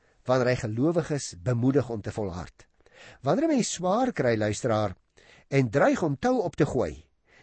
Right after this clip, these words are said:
dan moet jy dikwels net weer 'n slaggie hoor wat die Here vir jou gedoen het. Dan kom alles weer in perspektief, né? Dan besef jy dat niks en niemand jou kan skei van die liefde van God nie.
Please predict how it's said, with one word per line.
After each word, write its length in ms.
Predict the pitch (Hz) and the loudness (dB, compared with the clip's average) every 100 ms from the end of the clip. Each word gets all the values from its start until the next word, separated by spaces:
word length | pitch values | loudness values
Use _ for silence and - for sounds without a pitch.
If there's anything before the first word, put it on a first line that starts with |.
| - | 2
dan 160 | 147 | 4
moet 120 | 180 | 4
jy 160 | 160 123 | 4 4
dikwels 440 | 190 - 262 196 | 2 0 -2 -4
net 280 | 110 156 - 87 | 0 2 0 -2
weer 240 | 117 190 | 2 4
'n 40 | 143 | 2
slaggie 420 | - 143 - 110 | 0 0 0 -2
hoor 440 | 110 202 139 135 - - - | 2 6 6 6 0 -18 -18
wat 320 | - 131 170 151 | -10 0 2 4
die 140 | 156 139 | 4 6
Here 220 | 190 247 | 6 4
vir 160 | - 214 | 2 4
jou 160 | 160 | 6
gedoen 280 | 143 123 117 | 6 4 2
het. 260 | 87 - _ _ _ _ _ _ | 0 -10 _ _ _ _ _ _
Dan 220 | - 123 139 | 0 2 2
kom 160 | 139 | 0
alles 320 | 131 139 135 | 0 0 0
weer 160 | 113 113 | -2 -2
in 60 | 110 | -2
perspektief, 600 | 104 - 98 120 101 87 | -4 -6 -8 -6 -6 -8
né? 220 | 80 76 _ _ _ - - | -10 -14 _ _ _ -20 -4
Dan 160 | 135 175 | 0 2
besef 400 | - - 254 - | 2 2 0 0
jy 220 | 110 113 | 0 0
dat 220 | 120 - | 0 0
niks 380 | 117 233 - - | 2 2 2 -4
en 160 | 107 | -4
niemand 340 | 117 262 220 143 | 2 4 4 2
jou 120 | 123 | 0
kan 180 | 113 95 | 0 -2
skei 460 | - - 214 214 | -4 0 2 2
van 180 | 156 131 | 0 -2
die 100 | 113 | -2
liefde 360 | 107 208 - 180 | -2 -4 -2 -2
van 160 | 156 | -2
God 240 | 151 214 - | -2 -2 -2
nie. 180 | - 78 | -6 -14